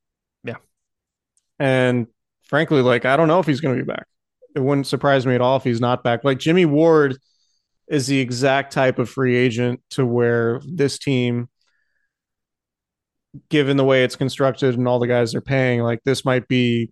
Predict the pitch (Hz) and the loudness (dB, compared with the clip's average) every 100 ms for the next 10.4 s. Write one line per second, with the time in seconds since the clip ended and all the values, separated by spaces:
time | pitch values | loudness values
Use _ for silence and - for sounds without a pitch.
0 | _ 127 - - - - - - _ _ | _ -10 -8 -10 -10 -8 -8 -10 _ _
1 | _ _ - 117 131 123 123 110 123 120 | _ _ -6 -2 -2 0 -2 0 0 0
2 | 120 117 110 - _ _ _ _ _ _ | 0 -2 -6 -12 _ _ _ _ _ _
3 | _ - 131 123 120 123 127 123 120 123 | _ -4 -2 0 0 0 0 0 0 -2
4 | 120 120 - 120 117 - 117 - - - | 0 -2 -2 -4 -4 -4 -4 -4 -8 -10
5 | - - _ _ _ _ _ _ _ _ | -10 -20 _ _ _ _ _ _ _ _
6 | _ _ _ _ _ _ _ - 127 98 | _ _ _ _ _ _ _ -12 -8 -8
7 | - _ 131 135 120 - _ _ _ _ | -12 _ -4 -2 -2 -6 _ _ _ _
8 | _ - 139 127 180 185 185 151 156 185 | _ -4 -2 2 2 2 0 2 4 2
9 | 180 170 190 156 - 135 127 123 127 131 | 2 0 2 2 0 2 2 2 2 0
10 | 120 135 120 - | 0 -4 -4 -8